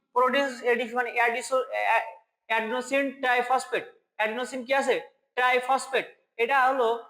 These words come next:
আহ, মাইটোকন্ড্রিয়া এটিপি তৈরি করে। কারণ কি? একটা সেলের শক্তি উৎপাদন করার জন্য মাইটোকন্ড্রিয়া হেল্প করে, আর মাইটোকন্ড্রিয়া হেল্প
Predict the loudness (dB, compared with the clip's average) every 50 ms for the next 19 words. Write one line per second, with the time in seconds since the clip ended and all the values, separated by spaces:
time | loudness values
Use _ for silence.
0 | _ _ _ _ -2 0 2 4 4 4 4 2 0 0 0 2 2 2 2 0
1 | 0 2 2 0 0 2 0 2 4 4 4 2 0 -4 -4 -4 -4 -4 -4 -8
2 | -6 0 2 2 2 2 0 -4 -4 -6 -6 -8 _ _ _ _ _ -2 0 0
3 | 0 0 -2 -2 -2 0 0 0 0 -2 -4 -2 0 2 2 2 2 0 -2 -2
4 | -2 -4 -6 -4 -4 -4 -2 -2 -2 -2 -2 -2 0 2 2 2 0 0 -4 -4
5 | -2 0 0 0 -2 -4 -12 -20 _ _ _ -2 0 0 0 2 0 0 0 0
6 | 0 2 2 2 2 0 0 -2 -2 0 2 2 2 2 2 0 0 -2 -4 -6
7 | -4 -2 -2 -2 -2 -4